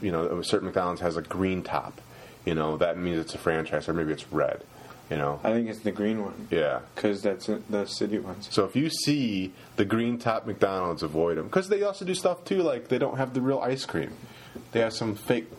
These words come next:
Speaker 1: crystal stuff where it doesn't taste the same. You ever been to an, a, a McDonald's where the ice
Speaker 2: I've
Speaker 1: cream
Speaker 2: been
Speaker 1: tastes
Speaker 2: there, but n-, they don't use ice cream. I mean, none of 'em do.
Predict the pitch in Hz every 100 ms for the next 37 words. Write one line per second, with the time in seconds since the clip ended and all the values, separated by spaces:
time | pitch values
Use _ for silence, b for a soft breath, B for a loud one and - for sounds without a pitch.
0 | - - 131 - 104 - - - 92 95
1 | 104 101 - 104 - 90 82 101 110 117
2 | 113 110 110 107 - 117 117 113 113 113
3 | 113 104 95 - 101 104 113 107 127 190
4 | 196 143 123 127 - 117 139 151 139 170
5 | 226 107 95 - 98 98 120 135 139 180
6 | 110 101